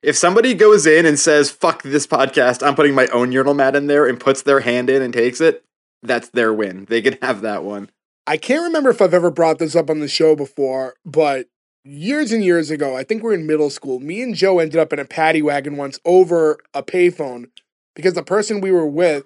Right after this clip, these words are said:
Speaker 2: we were, um, with decided as a fun prank, he would call nine one one on the payphone and leave it off the hook and not tell us that he did it. So we're just standing there in front of the payphone. <laughs> And then the cop pulls up and he's like, "Get in here." <laughs> Like, "What?"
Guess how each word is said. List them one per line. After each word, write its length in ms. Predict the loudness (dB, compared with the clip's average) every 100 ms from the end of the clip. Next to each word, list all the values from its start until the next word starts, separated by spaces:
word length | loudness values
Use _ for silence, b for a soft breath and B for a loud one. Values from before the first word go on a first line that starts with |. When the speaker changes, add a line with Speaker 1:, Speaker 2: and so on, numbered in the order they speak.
| -12
Speaker 2:
we 200 | -10 -8
were, 180 | -6 -6
um, 340 | -6 -8 -10 -14 -8
with 260 | -2 0 -2 _ _ _ _
decided 340 | -2 2 2 2
as 120 | -2
a 40 |
fun 300 | -4 -2 -2 -4
prank, 440 | -2 -2 -2 -8 _ _ _
he 60 | -6
would 120 | -4
call 280 | 0 0 2
nine 280 | 0 -2 0
one 200 | 0 0
one 160 | -2
on 100 | -2 -4
the 60 |
payphone 580 | -2 -2 -2 -6 -6 -10 _ _ -6
and 180 | -2
leave 180 | -2 -2
it 60 | 0
off 180 | 0 0
the 120 | -2
hook 280 | 0 -2 -6 _ _ _ -4
and 160 | -2
not 260 | 0 -4 -2
tell 240 | 2 2
us 120 | 2
that 160 | 2 0
he 80 | 0
did 200 | 2 2
it. 220 | 2 -4 _ _ _ -8
So 100 | 0
we're 160 | 2
just 180 | 2 -2
standing 380 | -4 2 2 2
there 160 | 0 -2
in 60 |
front 180 | -2 0
of 40 |
the 160 | 0 2
payphone. 520 | 0 0 -8 -6 -10 _
<laughs> 40 | _ _ _ -10
And 80 | -4
then 260 | -2 -2 -2
the 100 | -2
cop 300 | 2 0 2
pulls 200 | 0 2
up 100 | 0
and 80 | -2
he's 100 | -6
like, 200 | -8 -4
"Get 200 | 0 2
in 120 | 2
here." 360 | 0 0 -2 _
<laughs> 60 | -10
Like, 200 | -10 -8
"What?" 260 | -2 0 0